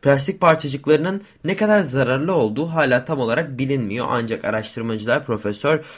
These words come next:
Doktor Maria Lamor, mikroplastiklerin varlığının başlı başına endişe kaynağı olduğunu söylüyor. Hollandalı uzmanların daha önce yaptığı araştırmalar sonucu insanların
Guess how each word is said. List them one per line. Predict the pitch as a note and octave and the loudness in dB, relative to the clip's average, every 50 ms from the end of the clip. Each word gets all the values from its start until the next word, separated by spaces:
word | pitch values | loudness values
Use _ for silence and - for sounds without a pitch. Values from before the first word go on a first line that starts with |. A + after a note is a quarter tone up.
| - _ - | -18 _ 0
Doktor | A#2+ A#2 A#2 - - A#2+ A2+ A2+ | 0 0 0 0 0 2 2 2
Maria | A2+ A2+ A#2 B2+ C#3+ C3+ A2+ G2 F#2+ A2+ | 2 2 2 2 2 2 2 0 0 -2
Lamor, | C#3+ C#3 A#2 G2+ G2 F#2 F2 F2+ C3+ D#3+ D#3+ - _ - - - - _ _ _ | -2 -2 -2 -2 -2 -2 -4 -4 -6 -6 -8 -12 _ -20 -20 -20 -20 _ _ _
mikroplastiklerin | - C#3+ C#3 C#3+ F3 E3+ E3+ E3+ F3 F3+ E3+ - - E3 - - F3+ F3 F#3 G#3+ A3+ A3 - - _ | -4 -4 -2 -2 -2 -2 0 0 0 0 -2 -6 -8 -8 -4 -4 -2 -2 -2 -2 -4 -6 -8 -12 _
varlığının | A#2+ B2+ C3+ C3 C3+ C3 C3 C3 B2+ B2+ D3+ F3+ G3 F3+ C#3+ A2+ | 2 6 6 6 6 6 4 2 2 0 0 -2 -4 -4 -4 0
başlı | G#2+ G#2+ G#2 - - - F3+ | 0 0 0 0 -2 0 2
başına | D#3+ C#3+ C3+ C3+ C3+ C3 | 2 2 2 0 0 0
endişe | B2 A#2 A2+ A2+ A#2+ C#3+ C#3 | 0 0 -2 -4 -6 -6 -4
kaynağı | B2+ A2 A2 A2+ A#2+ G#2+ G2 | -2 -2 -2 -2 -2 -4 -4
olduğunu | F2+ E2+ D#2+ E2+ D#2 | -6 -8 -8 -12 -14
söylüyor. | - - - G1+ G1+ G1+ - - - - _ _ _ _ _ _ _ _ _ _ _ _ _ _ _ _ _ _ _ _ _ _ _ _ _ - - - - - - - | -12 -12 -14 -14 -12 -12 -14 -16 -18 -20 _ _ _ _ _ _ _ _ _ _ _ _ _ _ _ _ _ _ _ _ _ _ _ _ _ -20 -20 -20 -20 -20 -20 -8
Hollandalı | - - D3 D#3+ E3 F#3+ G#3 G#3 G3+ G3 F#3 F3+ G3 A3 A3+ G#3 F3 | 2 4 6 6 6 6 4 4 2 0 0 0 2 2 2 0 0
uzmanların | - C3+ C3+ B2 B2+ C3 B2 B2 C3 C#3+ C#3+ D3+ D3+ | -2 -2 -2 0 0 2 2 2 0 0 -2 -2 0
daha | C#3 C3 B2 | 0 2 2
önce | B2 B2 A#2 | 2 2 2
yaptığı | B2 A2 G#2 G#2+ - - C3 B2 | 2 2 0 0 -2 -2 0 2
araştırmalar | A#2 A2+ A2+ A2+ A2 - - A#2+ A#2+ A#2+ B2 B2 A#2 A#2+ | 2 2 0 0 -2 -6 -8 -6 -4 -4 -2 -2 -2 -2
sonucu | A#2+ - A2+ G#2+ G#2+ G#2 G2+ A2+ | -2 -4 -6 -6 -6 -6 -6 -6
insanların | A2+ A2 A2 - G#2+ G#2+ A2 A2+ A2+ B2+ D3+ E3 E3 | -6 -6 -4 -4 -4 -4 -2 -2 -2 -2 -2 -4 -6